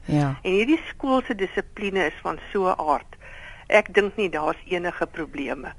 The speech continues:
Speaker 2: Ek wil vir hierdie seuns vandag sê, julle het vir ons 'n popskuif gemaak, manne. Pragtig.
Speaker 1: So hierdie keer
Speaker 2: En
Speaker 1: daar's nog
Speaker 2: vir
Speaker 1: hoop,
Speaker 2: daai
Speaker 1: mevrou
Speaker 2: ouers.
Speaker 1: Koorts. Daar's,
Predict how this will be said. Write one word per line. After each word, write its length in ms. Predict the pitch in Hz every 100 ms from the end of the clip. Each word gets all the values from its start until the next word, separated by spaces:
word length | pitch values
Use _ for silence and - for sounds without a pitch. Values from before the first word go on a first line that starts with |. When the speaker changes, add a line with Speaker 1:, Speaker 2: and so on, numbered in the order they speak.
| - -
Speaker 2:
Ek 180 | - 254
wil 100 | 320
vir 120 | 294
hierdie 240 | 240 240 247
seuns 220 | 254 226 214
vandag 360 | 202 170 165 - 156
sê, 180 | 135 - - - -
julle 220 | 196 247
het 140 | 233 -
vir 100 | -
ons 280 | 226 220 160
'n 60 | 165
popskuif 500 | - - - 196 160
gemaak, 440 | - 170 160 143 -
manne. 320 | 160 156 202 - - - - -
Pragtig. 520 | 208 180 - - 143 -
Speaker 1:
So 160 | - 226
hierdie 160 | 247 247
keer 80 |
Speaker 2:
En 60 | 247
Speaker 1:
daar's 120 | 240
nog 100 | 240
Speaker 2:
vir 80 | 190
Speaker 1:
hoop, 80 | 202
Speaker 2:
daai 100 | 240
Speaker 1:
mevrou 300 | 220 - 180
Speaker 2:
ouers. 140 | 139
Speaker 1:
Koorts. 280 | 151 143 -
Daar's, 280 | 175 185